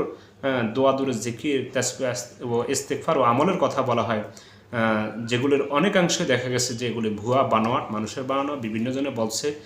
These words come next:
বাস, যার কোনো ভিত্তি নেই। যেগুলির ভিত্তি নেই, যেগুলি বানোয়াট, যেগুলি জাল, এগুলির উপর আমল করলে কোনো সওয়াব হবে না এবং কোনো ফায়দা হবে না। ফায়দা হবে যেগুলি কোরআনে বর্ণিত অথবা নবী সাল্লাল্লাহু আলাইহি সাল্লামের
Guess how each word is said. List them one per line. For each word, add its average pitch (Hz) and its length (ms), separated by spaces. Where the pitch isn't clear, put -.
বাস, 113 300
যার 117 160
কোনো 113 180
ভিত্তি 131 300
নেই। 101 120
যেগুলির 143 300
ভিত্তি 165 340
নেই, 180 140
যেগুলি 139 300
বানোয়াট, 139 400
যেগুলি 117 240
জাল, 123 380
এগুলির 202 220
উপর 175 120
আমল 131 260
করলে 131 320
কোনো 110 300
সওয়াব 107 400
হবে 120 240
না 147 260
এবং 107 220
কোনো 107 160
ফায়দা 127 340
হবে 104 240
না। 104 80
ফায়দা 147 220
হবে 180 280
যেগুলি 139 600
কোরআনে 170 300
বর্ণিত 160 340
অথবা 123 360
নবী 110 160
সাল্লাল্লাহু 170 360
আলাইহি 170 180
সাল্লামের 151 280